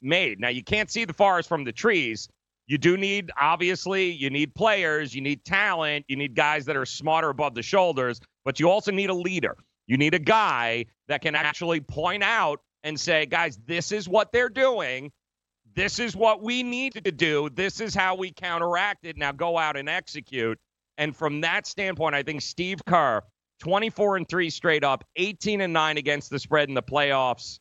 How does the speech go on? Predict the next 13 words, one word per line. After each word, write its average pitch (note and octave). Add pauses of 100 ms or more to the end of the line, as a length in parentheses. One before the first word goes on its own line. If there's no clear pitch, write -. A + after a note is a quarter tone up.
(440)
um, B2
when D3+
they D3
have C#3 (140)
this C#3+
thing D#3
called A#2+ (400)
a B2+
thirty-plus D#3+ (160)
assist C3
a B2+
game. A2+ (720)
And C3+